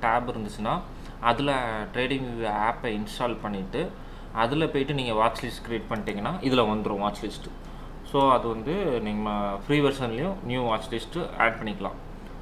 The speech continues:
So அப்படி பண்ணிக்கலாம். வாட்ச் லிஸ்ட் ஆட் பண்ணிட்டு, இந்த dots எப்படின்னா, உங்களுக்கு வந்து, அஹ், எப்படின்னா, அஹ், இந்த இதை எக்ஸ்-, நம்ம வாட்ச், வாட்ச் லிஸ்ட்டில் download பண்ணி வச்சுக்கலாம், export பண்ணிக்கலாம்,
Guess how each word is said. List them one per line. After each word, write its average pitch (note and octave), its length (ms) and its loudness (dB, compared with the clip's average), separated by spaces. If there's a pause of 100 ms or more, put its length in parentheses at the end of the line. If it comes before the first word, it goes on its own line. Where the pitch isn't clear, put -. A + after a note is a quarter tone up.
(140)
So C3 100 4
அப்படி G#2+ 220 0
பண்ணிக்கலாம். G#2+ 400 -4 (520)
வாட்ச் B2+ 320 -2
லிஸ்ட் C#3 200 -4
ஆட் A#2+ 220 -2
பண்ணிட்டு, B2 460 -4 (1000)
இந்த B2 160 0
dots A#2 600 4
எப்படின்னா, A#2 580 -2 (100)
உங்களுக்கு A#2+ 360 -4
வந்து, A2 300 -4 (1400)
அஹ், G#2+ 320 -4
எப்படின்னா, A2+ 360 -4 (1500)
அஹ், A2 600 -4
இந்த A2+ 420 2
இதை A#2 280 2
எக்ஸ்-, A2 400 -2
நம்ம A2 240 0
வாட்ச், A2+ 200 2 (220)
வாட்ச் A2 300 2
லிஸ்ட்டில் A2+ 280 -6
download A2 320 0
பண்ணி A2 140 -6
வச்சுக்கலாம், A2 400 -6
export A2+ 340 -4
பண்ணிக்கலாம், G#2 540 -4